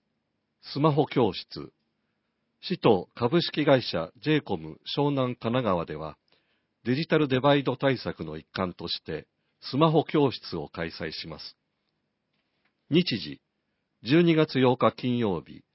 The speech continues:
十時から十二時、十三時三十分から十五時三十分。場所、会場、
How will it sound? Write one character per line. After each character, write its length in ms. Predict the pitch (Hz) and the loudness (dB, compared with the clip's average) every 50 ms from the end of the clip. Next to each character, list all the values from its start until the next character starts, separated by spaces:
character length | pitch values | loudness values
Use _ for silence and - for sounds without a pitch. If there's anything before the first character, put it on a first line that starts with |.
| _ _ _ _ - | _ _ _ _ -4
十 180 | 123 151 170 165 | 0 2 2 2
時 140 | 127 110 - | 0 -2 -6
か 100 | 101 85 | -6 -8
ら 160 | 80 76 71 | -8 -10 -8
十 220 | - 98 107 110 | -6 -6 -4 -4
二 160 | 101 95 90 | -4 -4 -6
時、 220 | - - 76 78 - _ _ _ _ _ _ _ _ _ _ - | -8 -12 -16 -20 -20 _ _ _ _ _ _ _ _ _ _ -4
十 160 | 123 151 175 156 | -2 0 0 2
三 260 | - 170 160 147 117 | 2 2 2 2 2
時 100 | 90 90 | -2 -4
三 200 | - - 117 120 | -2 0 0 0
十 140 | 107 117 113 | 0 -4 -8
分 260 | - _ - 82 80 | -8 _ -10 -10 -10
か 160 | - - 85 | -10 -10 -10
ら 180 | 80 78 73 65 - 90 | -10 -8 -10 -12 -12 -6
十 220 | 110 143 156 123 | -2 0 0 0
五 140 | 90 - 90 | 0 0 -2
時 100 | 76 73 | -2 -4
三 220 | - 95 95 98 | -8 -6 -6 -6
十 120 | 87 95 92 _ _ | -6 -8 -10 _ _
分。 240 | - 73 67 - - _ _ _ _ _ _ _ _ _ _ _ _ _ _ _ _ _ _ _ _ - | -20 -18 -18 -18 -20 _ _ _ _ _ _ _ _ _ _ _ _ _ _ _ _ _ _ _ _ 2
場 100 | 120 117 | 2 2
所、 280 | - - 151 147 - - | 4 2 2 2 0 0
会 260 | - 120 113 110 101 | 0 0 0 0 0
場、 440 | 92 95 90 85 82 76 - - | -4 -6 -4 -4 -6 -8 -10 -12